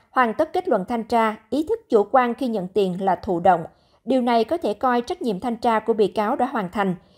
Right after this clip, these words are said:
Việc chỉnh sửa số liệu trong dự thảo báo cáo kết quả thanh tra là do bị cáo nhận chỉ đạo. Ngoài ra, bị cáo có bốn tình tiết giảm nhẹ như thành khẩn, ăn năn hối cải, tự nguyện khắc phục hậu quả, có thành tích trong công tác.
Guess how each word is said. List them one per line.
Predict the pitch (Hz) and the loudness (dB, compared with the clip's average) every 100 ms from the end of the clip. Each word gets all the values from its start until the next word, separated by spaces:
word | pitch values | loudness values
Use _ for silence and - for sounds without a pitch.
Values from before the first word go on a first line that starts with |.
| - | 0
Việc | 254 254 | 0 2
chỉnh | 226 220 | 0 0
sửa | - 190 233 | 0 2 2
số | 277 330 | 0 2
liệu | 269 190 | 4 2
trong | 190 262 240 220 | 2 0 0 0
dự | 202 | 0
thảo | 175 196 165 247 | 0 -4 -2 0
báo | 262 | 0
cáo | 277 220 285 | 0 -4 -4
kết | 339 233 | -4 -2
quả | 190 | -2
thanh | 226 | -4
tra | 208 240 220 208 _ - | -2 2 2 -2 _ 2
là | 247 | 4
do | 226 240 | 4 2
bị | 202 | 0
cáo | 190 196 254 | 0 -2 -2
nhận | 330 190 | -4 -6
chỉ | - 190 | -6 -2
đạo. | 202 170 - _ _ _ _ _ - | 2 2 0 _ _ _ _ _ -4
Ngoài | 247 240 | 0 0
ra, | 247 240 240 _ | 2 0 -2 _
bị | 214 208 | 2 2
cáo | 226 240 | 2 -2
có | 320 320 | 0 0
bốn | 247 233 392 - | 2 0 0 -2
tình | 226 196 | -2 0
tiết | 294 349 | -4 -4
giảm | 233 196 240 | -4 -2 0
nhẹ | 254 190 | 0 2
như | 220 262 254 | 2 -2 -4
thành | 233 196 | -6 -6
khẩn, | 190 208 165 247 - | -2 -2 -2 -6 -8
ăn | - 240 240 | -6 -2 -2
năn | 226 | -4
hối | 240 311 | -2 -4
cải, | - 180 180 294 - | -2 -2 -2 -4 2
tự | 240 | 4
nguyện | 214 214 185 | 4 0 -2
khắc | 190 359 - | -4 -6 -4
phục | - | -2
hậu | 214 175 | -2 -2
quả, | 214 175 170 - _ - | 0 0 -2 -8 _ -6
có | 359 | -4
thành | 294 196 - | -2 -6 -6
tích | 339 - | -8 -6
trong | 240 | -6
công | 196 196 | -4 -4
tác. | 190 247 | 0 0